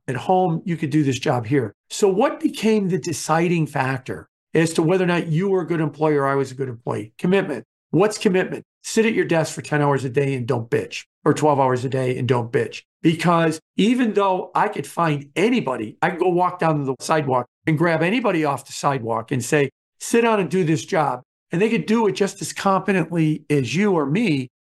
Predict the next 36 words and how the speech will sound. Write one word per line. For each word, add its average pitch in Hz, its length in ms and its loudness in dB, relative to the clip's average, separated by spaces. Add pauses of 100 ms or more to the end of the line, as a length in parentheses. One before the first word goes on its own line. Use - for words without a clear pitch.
They 233 140 2
don't 320 160 2
want 277 160 0
to 208 80 -4
sit - 300 -6
there 147 140 -4
ten 147 220 -2
hours 131 300 -2
a 139 40 -6
day 123 280 -2
every 120 180 -4
day. 107 260 -4 (240)
But 170 200 2
by 175 160 2
giving 196 480 0
commitment, 139 800 -4 (240)
that's 208 280 2
how 190 140 2
we 170 160 0
differentiated 156 880 -2
people. - 400 -8
But 185 140 2
then 214 120 2
I 233 120 0
think 262 240 -2
when 208 180 2
the 180 180 0
pandemic 196 560 0
came, 214 420 -2 (440)
changed 202 380 0
the 175 80 2
attitude, 208 460 0 (400)
people 214 260 0
said, 214 320 -2 (120)
"That 233 360 0
commitment 175 640 -2